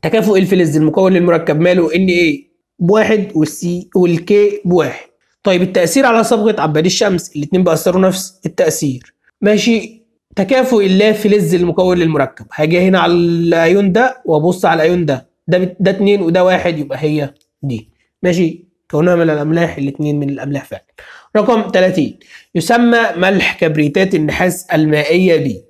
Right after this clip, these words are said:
بإيه؟ أي كبر-، كبريتات النحاس المائية بتبقى على طول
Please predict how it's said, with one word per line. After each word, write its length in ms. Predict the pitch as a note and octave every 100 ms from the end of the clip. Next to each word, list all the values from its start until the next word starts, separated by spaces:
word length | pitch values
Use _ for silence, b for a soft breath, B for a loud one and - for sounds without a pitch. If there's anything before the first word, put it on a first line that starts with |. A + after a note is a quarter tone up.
| _ -
بإيه؟ 540 | E3 E3+ E3+ D#3+ E3 - _ _ _ _ _ _ _ _ _ _ _ _ _ _ b b b b b b b b b _ _ _ _ _ -
أي 460 | G3+ A3 F#3+ F3 E3
كبر-، 300 | D#3+ D#3 -
كبريتات 420 | E3+ F3+ G#3+ G#3+
النحاس 560 | F#3 F3 D#3+ E3+ D3
المائية 380 | E3 F3+ F#3+ A3+
بتبقى 340 | G3+ G3 F3+ E3
على 120 | D#3
طول 380 | F#3 F#3 E3